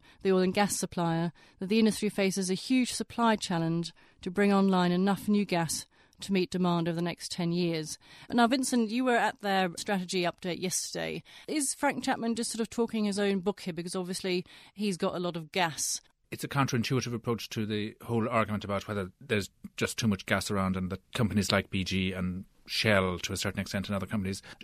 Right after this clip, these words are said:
Speaker 2: are investing too much in gas at the moment when the gas price is so low and the returns on it are so thin. His argument was that it's not an oversupply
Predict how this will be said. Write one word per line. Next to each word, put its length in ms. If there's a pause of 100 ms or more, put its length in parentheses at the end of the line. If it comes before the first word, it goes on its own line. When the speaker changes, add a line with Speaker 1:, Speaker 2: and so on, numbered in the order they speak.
Speaker 2:
are 160
investing 360
too 140
much 180
in 140
gas 300
at 40
the 60
moment 280 (180)
when 180
the 100
gas 220
price 240
is 100
so 240
low 360 (760)
and 140
the 60
returns 320
on 80
it 80
are 60
so 180
thin. 420 (140)
His 160
argument 340
was 340
that 280 (180)
it's 180
not 280 (400)
an 80
oversupply 960